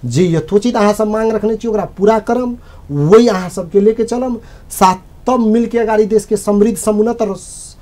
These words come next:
सफल राष्ट्र निर्माण करम, ओहि दिशा में अगाड़ी बढ़म। हम सब ओहि तरफ काज कर रहल छी। ई जे घटना परिघटना भेलै, विभिन्न आयोग भेलैए,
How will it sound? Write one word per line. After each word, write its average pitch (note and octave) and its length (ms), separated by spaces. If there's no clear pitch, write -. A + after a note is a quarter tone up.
सफल A3+ 380
राष्ट्र G#3+ 340
निर्माण A#3 360
करम, A#3 240
ओहि A3+ 100
दिशा A3 220
में A#3 100
अगाड़ी A#3 200
बढ़म। B3 280
हम G3 100
सब G3 220
ओहि A#3 160
तरफ F#3 280
काज E3 220
कर C3+ 160
रहल A#2 180
छी। C3 160
ई F3+ 120
जे D#3 260
घटना D#3 300
परिघटना G3 480
भेलै, F#3 180
विभिन्न D#3+ 300
आयोग F#3+ 320
भेलैए, G#3+ 280